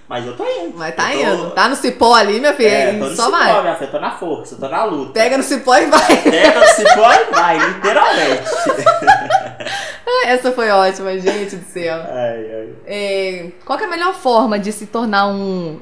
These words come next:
Speaker 2: porque eu sou muito curiosa, a melhor forma de se tornar um influenciador? A pessoa tem que ser popular, a pessoa tem que ser, tem que ter isso, tem que ter aquilo.
Speaker 1: A popularidade, ela vem com o tempo e de acordo com o seu carisma, né? Eu acho que ser uma pessoa popular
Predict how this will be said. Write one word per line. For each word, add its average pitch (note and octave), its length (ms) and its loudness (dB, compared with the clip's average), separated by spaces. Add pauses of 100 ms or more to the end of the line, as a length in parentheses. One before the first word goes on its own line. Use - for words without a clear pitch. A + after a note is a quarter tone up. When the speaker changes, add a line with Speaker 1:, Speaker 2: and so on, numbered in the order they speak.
Speaker 2:
porque - 160 -10
eu C#4 40 -2
sou C4+ 120 -4
muito D#4 160 -8
curiosa, F3 500 -4
a F3+ 120 -6
melhor G#3 260 -4
forma A#3+ 180 -4
de A3 60 -10
se G#3 60 -16
tornar G#3+ 240 -4
um G#3+ 40 -2
influenciador? G3+ 640 -6 (1600)
A G#3 80 -4
pessoa A3 300 2
tem C4 140 -4
que - 60 -8
ser G#3 320 2
popular, G#3 500 0
a F3+ 40 -8
pessoa G3+ 240 -8
tem G#3+ 140 -8
que G#3 80 -14
ser, F3+ 360 -6
tem F#3 120 -12
que F#3 60 -16
ter G3 100 -8
isso, G3 240 -10
tem F#3 80 -16
que - 60 -20
ter G3+ 80 -10
aquilo. F3 580 -8 (100)
Speaker 1:
A C3 120 -4
popularidade, C3+ 1080 -6 (460)
ela C#3 220 -4
vem C#3 240 -10
com D3+ 120 -16
o F3+ 40 -16
tempo D#3+ 600 -16
e G#3 80 -14
de C4+ 80 -14
acordo C4+ 300 -12
com D4 100 -16
o D#4 60 -12
seu E4 160 -14
carisma, A2 560 -14
né? A#2+ 320 -16
Eu G#2+ 120 -10
acho C3+ 280 -10
que B2+ 520 -16 (260)
ser C#3 220 -8
uma E3 160 -6
pessoa B2+ 360 -10
popular - 880 -10